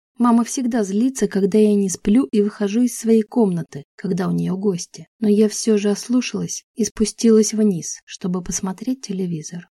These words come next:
С ним мне не так страшно, потому что так я не чувствую себя совсем одной. Из мамочкиной комнаты я слышала ее смех, когда на носочках пробиралась к лестнице. Надеюсь, завтра у нее будет хорошее настроение, и мы сходим в зоопарк.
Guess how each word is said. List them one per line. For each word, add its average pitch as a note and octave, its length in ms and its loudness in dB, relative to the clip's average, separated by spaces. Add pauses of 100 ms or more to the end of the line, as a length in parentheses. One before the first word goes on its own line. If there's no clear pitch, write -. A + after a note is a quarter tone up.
С - 120 -14
ним C4 200 0
мне B3+ 180 0
не C4 140 -2
так B3 200 -4
страшно, F#3+ 640 -2 (160)
потому G3+ 340 -2
что - 220 -6
так A#3 340 -4
я F3+ 160 -4
не F3 100 -2
чувствую F#3+ 460 -8
себя F3+ 300 -10
совсем F3+ 460 -10
одной. F3+ 440 -10 (220)
Из G3+ 180 -2
мамочкиной G#3+ 680 0
комнаты G#3 600 -2 (260)
я G#3+ 80 2
слышала A3 480 -2
ее G#3+ 260 2
смех, F3+ 560 -6
когда G3 300 -4
на F#3 140 -2
носочках F3+ 680 -6
пробиралась F3 600 -4
к - 80 -20
лестнице. F3 640 -8 (140)
Надеюсь, A3 640 0 (160)
завтра G#3+ 440 -2
у - 20 4
нее G#3+ 220 2
будет G3 260 0
хорошее G3 500 -4
настроение, F3 920 -4 (180)
и G#3 100 -4
мы F3 160 0
сходим F3 460 -6
в G3 60 -6
зоопарк. E3 680 -12